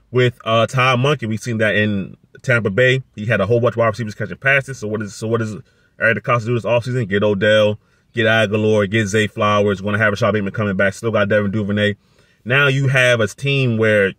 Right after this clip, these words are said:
you could be multiple. You could do whatever you want out there, right? Um, and the, Todd Monken has talked about he wants to put wide receivers in space, let them make plays, let them be guys that can get in one-on-one situations and win,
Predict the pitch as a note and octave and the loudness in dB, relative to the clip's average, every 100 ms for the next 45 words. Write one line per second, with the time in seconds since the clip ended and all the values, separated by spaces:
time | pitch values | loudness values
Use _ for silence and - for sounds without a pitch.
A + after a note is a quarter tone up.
0 | - B2 A#2+ G#2 A2 A2 A2 G#2+ G#2 G#2+ | -6 -8 -6 -6 -2 0 0 -2 -6 -6
1 | G#2 G#2 G2+ A2 G2+ G#2 G2+ G#2 F#2+ F2 | -4 -4 0 0 0 -2 -2 -2 -2 -4
2 | F2 F2 F2 F#2 F2 _ _ _ _ - | -6 -6 -2 -2 -2 _ _ _ _ -6
3 | G2 G2+ - A2+ A2+ F#2+ C3+ C3+ C#3+ C3 | 0 0 2 2 0 -2 -4 -2 0 -2
4 | B2 E3+ E3 A2 G#2+ A2+ A#2 A2+ - B2+ | -4 -4 -6 -6 -4 -4 -4 -6 -2 0
5 | A#2 - _ _ - G2 G#2+ A2 A#2+ A#2 | 0 -2 _ _ -8 0 2 0 -2 -4
6 | G#2 G2+ - A2 G#2+ - G2+ G2+ G2+ F#2+ | -2 -6 -6 -6 -6 -4 -2 0 -2 -4
7 | G#2 G#2 G2+ F2+ G2+ G#2 F#2+ G#2+ F#2+ G#2 | -2 0 2 0 0 0 -2 -4 0 2
8 | G#2 G2+ - G2+ F#2+ - _ _ _ G#2+ | 2 0 0 0 0 -2 _ _ _ -12
9 | F2+ A#2 E2 G2 G2+ G#2+ G2 G2+ G#2+ A2 | -8 -8 -6 -4 -2 -2 -2 -4 -6 -10
10 | F#2+ F2 G#2+ F#2+ - E2+ F2 G#2 F2 | -12 -10 -10 -10 -12 -10 -2 -2 -2